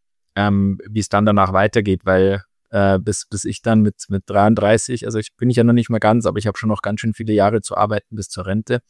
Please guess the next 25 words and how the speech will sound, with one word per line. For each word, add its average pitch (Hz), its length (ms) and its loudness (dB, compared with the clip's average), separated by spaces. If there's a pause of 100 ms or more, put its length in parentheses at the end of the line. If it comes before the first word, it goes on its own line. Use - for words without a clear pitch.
(540)
und, 104 420 -2 (120)
äh, 104 560 0
da 101 120 0 (200)
muss 113 220 -4
man 110 100 4
dann 104 120 4
halt 101 160 2
schon 101 220 2
ein 98 60 0
bisschen 104 640 0 (680)
Vorsorge 107 640 0
treffen, 110 440 -2
wenn 113 100 4
man 117 120 4
jetzt 113 200 0
nicht 123 300 0
gerade 110 360 4
in 110 140 2
diesem 104 420 2 (640)
ähm, 101 280 2
Eishockey-Bereich 101 760 2
bleiben 95 300 2
möchte 92 360 0
als, 87 300 -8
äh, 90 320 -4